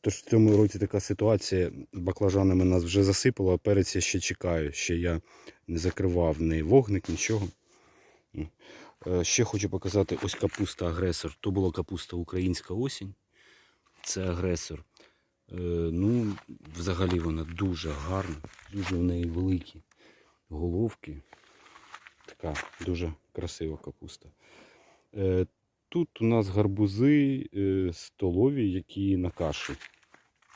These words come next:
Потім також, коли будемо їх вже збирати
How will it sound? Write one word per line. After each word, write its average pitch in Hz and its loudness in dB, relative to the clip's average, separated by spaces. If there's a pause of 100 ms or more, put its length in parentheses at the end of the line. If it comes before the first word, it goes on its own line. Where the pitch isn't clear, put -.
(640)
Потім 87 -2
також, - -8 (220)
коли 80 -8
будемо 80 -4
їх 76 -8
вже 82 -10 (460)
збирати 98 -8